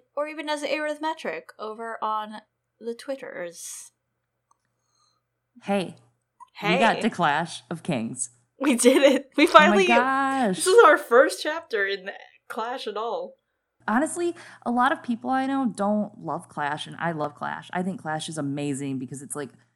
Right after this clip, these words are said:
Speaker 2: just like Feast, like, you're picking up all these pieces that just burst into air, you know?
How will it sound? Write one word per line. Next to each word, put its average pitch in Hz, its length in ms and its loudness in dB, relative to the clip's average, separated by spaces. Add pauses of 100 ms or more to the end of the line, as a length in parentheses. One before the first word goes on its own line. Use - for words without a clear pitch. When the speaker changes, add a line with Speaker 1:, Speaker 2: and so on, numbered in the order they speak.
(240)
Speaker 2:
just 247 140 -2
like 269 140 -2
Feast, 214 340 -4
like, 185 100 -6
you're 170 100 -8
picking 196 400 -8
up - 380 -6
all 160 180 -2
these 156 220 -8
pieces 151 520 -6
that 143 120 -8
just 135 300 -10
burst 160 340 -4
into 139 220 -6
air, 120 340 -8
you 120 100 -8
know? 139 300 -4